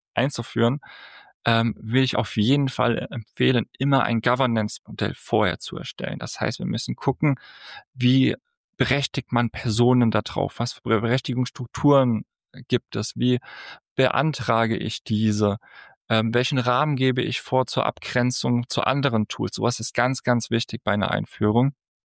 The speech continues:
Ähm, und dann braucht man natürlich einfach einen coolen Plan, coole Leute, um sowas voranzutreiben, die, die da wirklich mit Power hinten dran sind und dann funktioniert das auch.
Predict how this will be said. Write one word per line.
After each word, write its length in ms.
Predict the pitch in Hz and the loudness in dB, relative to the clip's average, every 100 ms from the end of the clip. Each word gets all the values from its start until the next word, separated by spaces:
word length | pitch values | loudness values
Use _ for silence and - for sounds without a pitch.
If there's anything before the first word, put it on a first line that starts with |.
| _ _ _ _ _ _ _ | _ _ _ _ _ _ _
Ähm, 300 | 113 107 104 - _ _ _ _ _ _ _ - | 0 2 0 -4 _ _ _ _ _ _ _ -6
und 160 | 98 | -2
dann 120 | 104 | -2
braucht 220 | 104 113 123 | -2 -2 0
man 140 | 117 | 2
natürlich 300 | 110 - 117 | 0 -2 -4
einfach 280 | 107 123 117 | -2 -2 -2
einen 100 | 113 | -2
coolen 300 | - 131 113 | 0 0 2
Plan, 360 | 117 117 131 131 | 2 2 0 0
coole 220 | 135 120 | 0 2
Leute, 500 | 113 120 127 151 151 | 4 4 2 -2 -2
um 160 | - 120 | -2 0
sowas 360 | 127 127 123 | 2 2 2
voranzutreiben, 960 | - 123 139 - - - 127 127 139 156 _ _ _ _ _ - | 0 0 0 -4 -8 -2 0 2 2 -2 _ _ _ _ _ 2
die, 520 | 120 120 117 117 113 | 4 6 4 2 0
die 180 | 123 123 | 0 2
da 160 | 120 | 4
wirklich 320 | 123 - 127 | 2 -2 -4
mit 140 | 123 120 | -4 -2
Power 560 | 127 127 123 120 - 127 | 2 4 4 2 0 0
hinten 280 | 127 - | 0 0
dran 320 | 120 - 123 131 | -4 -2 0 0
sind 280 | 147 135 | 0 0
und 80 | 123 | 0
dann 160 | 120 117 | 2 0
funktioniert 520 | - 123 - 120 127 | -2 -4 0 0 0
das 140 | 113 | -4
auch. 240 | 117 113 | -4 -6